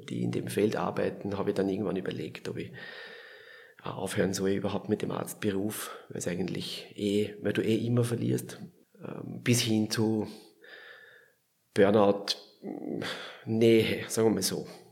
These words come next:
Und da war dann der Moment eigentlich, wo ich gewusst hab, jetzt muss ich was tun, ich muss mit dem anders stellen, ich muss, jetzt muss ich das Feld verlassen, das Onkologiefeld oder Radioonkologiefeld. Dabei hat mir die Medizin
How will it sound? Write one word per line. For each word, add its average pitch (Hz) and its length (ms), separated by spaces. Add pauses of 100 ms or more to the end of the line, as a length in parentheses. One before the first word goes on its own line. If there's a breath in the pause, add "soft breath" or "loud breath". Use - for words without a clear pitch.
(720 loud breath)
Und 123 140
da 113 120
war 113 80
dann 107 140
der 101 80
Moment 101 400
eigentlich, 101 360
wo 95 120
ich 101 200 (760 loud breath)
gewusst 117 280
hab, 104 80
jetzt 95 160
muss 104 140
ich 113 100
was 95 180
tun, 98 280
ich 95 60
muss 92 200
mit 92 140
dem 87 220
anders 87 300
stellen, 85 340
ich 90 60
muss, - 140
jetzt - 160
muss 104 140
ich - 60
das - 260 (280 loud breath)
Feld 120 440
verlassen, 107 460
das 117 180
Onkologiefeld 117 720
oder 107 180
Radioonkologiefeld. 117 1040 (340 loud breath)
Dabei 113 260
hat 120 180
mir 123 80
die 110 240 (460 loud breath)
Medizin 123 840